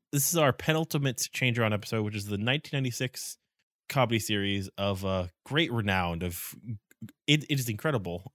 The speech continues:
Um, this is our last, our second to last set, episodes thirty, thirty-four. In two weeks, we will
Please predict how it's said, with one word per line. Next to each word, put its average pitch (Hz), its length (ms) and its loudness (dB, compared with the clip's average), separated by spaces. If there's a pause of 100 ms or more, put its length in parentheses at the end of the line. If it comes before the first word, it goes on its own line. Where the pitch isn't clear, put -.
Um, 104 260 2
this 117 160 -4
is 117 60 -2
our 98 280 2
last, 117 680 0 (800)
our 104 140 2
second 151 360 0 (100)
to 131 160 -4
last 117 420 -2
set, - 400 -4 (340)
episodes - 260 -4
thirty, 107 320 -4 (420)
thirty-four. 110 480 -4 (500)
In 98 100 -6
two 117 160 -4
weeks, 123 160 -6
we 104 80 -6
will 90 260 -6